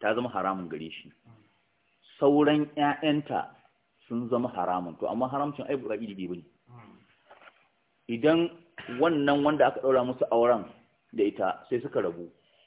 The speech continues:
Speaker 1: ba za ta iya ba shi wata ƴan ba? Yawwa, saboda, saboda a haramcin mu'akkati ne.
Speaker 2: Na'am.
Speaker 1: Sai can gaba mu za mu zo bayanin yadda haramcin yake. Na wani ya fi na wani ƙarfi. Amma ita uwan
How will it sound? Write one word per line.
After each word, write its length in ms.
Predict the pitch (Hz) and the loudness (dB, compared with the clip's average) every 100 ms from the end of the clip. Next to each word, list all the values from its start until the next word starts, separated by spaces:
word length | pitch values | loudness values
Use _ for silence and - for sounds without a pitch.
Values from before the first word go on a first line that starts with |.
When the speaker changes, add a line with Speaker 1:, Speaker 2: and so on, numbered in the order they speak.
| _ | _
Speaker 1:
ba 140 | 98 | -2
za 80 | 117 | 0
ta 60 | 135 | 2
iya 80 | 135 | 2
ba 120 | 135 | 4
shi 80 | 131 | 2
wata 140 | 117 | -2
ƴan 140 | 135 | -2
ba? 320 | 120 139 - - - - - - - - - - | 0 -2 -4 -20 -20 -20 -20 -20 -20 -20 -20 -2
Yawwa, 240 | 135 120 | 0 2
saboda, 240 | 120 131 - - 139 - - | 4 2 2 -4 -8 -6 -6
saboda 260 | 165 156 - - - _ | 0 0 0 -6 -20 _
a 80 | - - - | -6 -6 0
haramcin 340 | 151 170 - | 2 2 -2
mu'akkati 520 | 117 - - - - 92 | -4 -6 -6 -10 -12 -14
ne. 80 | - _ _ | -14 _ _
Speaker 2:
Na'am. 160 | 139 127 | -20 -4
Speaker 1:
Sai 100 | 139 | -2
can 180 | 156 147 | -2 0
gaba 180 | 123 | 0
mu 120 | 123 120 | 0 0
za 120 | 123 | 0
mu 100 | 113 | 0
zo 140 | 104 104 | 0 2
bayanin 400 | 98 98 92 92 | 0 0 -6 -6
yadda 100 | 87 - 73 | -8 -12 -8
haramcin 400 | 95 104 110 87 | -4 -4 -6 -10
yake. 260 | 87 76 - _ _ _ | -10 -14 -20 _ _ _
Na 100 | 127 | -2
wani 120 | 143 | 2
ya 100 | 147 | 4
fi 80 | 143 | 4
na 80 | 143 | 2
wani 120 | 139 | 0
ƙarfi. 360 | 135 131 123 120 - _ _ _ _ _ _ | 0 -2 -2 -14 -18 _ _ _ _ _ _
Amma 280 | 135 147 175 | 0 6 6
ita 160 | 180 | 6
uwan 200 | 190 196 | 8 8